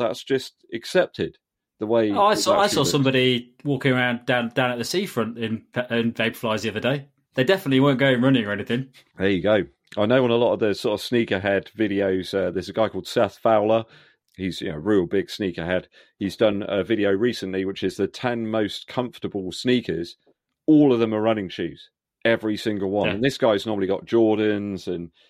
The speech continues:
Speaker 1: you know, Yeezys and things like that. All of them were running shoes. You know, he had, like, New Balance in there, the Invincible Run, uh, asics stuff, you know, the Hoka's, they're, they're all there.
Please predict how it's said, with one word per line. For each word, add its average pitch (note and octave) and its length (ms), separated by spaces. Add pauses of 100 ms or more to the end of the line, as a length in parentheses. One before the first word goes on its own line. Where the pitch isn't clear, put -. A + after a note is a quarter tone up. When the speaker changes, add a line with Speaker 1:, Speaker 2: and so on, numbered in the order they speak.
(180)
Speaker 1:
you G2+ 100
know, F2 100
Yeezys G2 600
and F2 120
things G2 220
like - 100
that. F#2 200 (540)
All D3 220
of A#2+ 80
them A#2+ 140
were A2 80
running A2 280
shoes. G2+ 500
You G#2+ 80
know, G2+ 120
he G2+ 60
had, G2+ 180
like, F#2+ 180
New G2+ 240
Balance G2 480
in G2 140
there, G2+ 280 (560)
the F2 120
Invincible F#2+ 600
Run, F#2 340 (520)
uh, E2+ 400
asics G#2+ 480
stuff, G2+ 440
you G2+ 60
know, F#2 220
the - 280
Hoka's, A#2+ 480
they're, A#2+ 180
they're B2+ 220
all E3 140
there. A2 340